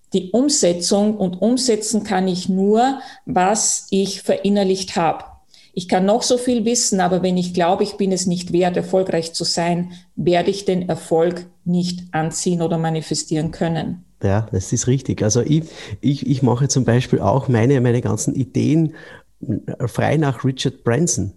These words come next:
Speaker 2: Du siehst eine Möglichkeit, eine Chance, nutze sie und lerne erst
Speaker 1: Mhm.
Speaker 2: dann, wie es funktioniert. Das heißt, setze jetzt erst einmal um und dann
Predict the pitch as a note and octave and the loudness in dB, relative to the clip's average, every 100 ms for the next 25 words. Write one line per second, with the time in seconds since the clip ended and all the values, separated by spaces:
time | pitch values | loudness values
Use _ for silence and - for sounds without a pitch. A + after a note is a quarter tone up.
0 | _ - A2+ C#3+ - A#2+ A2 G2+ A2+ D#3 | _ -4 -2 -2 0 0 2 2 0 -2
1 | D#3+ - D3 D3+ G#2 G#2 - G2 C3+ G3+ | -2 0 0 2 0 0 2 2 2 0
2 | - - _ _ - - - A#2 C#3+ A3 | -2 -4 _ _ -20 -16 -2 4 4 4
3 | - A2+ - A2+ F#3 - _ _ - G#2 | 2 2 2 2 0 -4 _ _ 0 2
4 | G#2 A#2 C#3 A2+ G#2 A#2 C#3+ B2 G#2+ - | 4 4 4 2 2 2 2 2 0 0
5 | G2+ G2 - C3+ C3+ - - _ _ _ | -2 -2 -2 0 0 -2 -8 _ _ _
6 | _ _ _ G#2 G#2 A2+ - - - - | _ _ _ -2 2 4 2 -4 -16 -2
7 | - C3 - A#2+ C3 C#3+ C3 A2+ - F#3 | 2 4 2 2 2 4 2 2 2 0
8 | - - _ - - - C3 B2 G#2+ C3 | -2 -16 _ -20 -14 0 0 2 2 2
9 | D#3+ | 0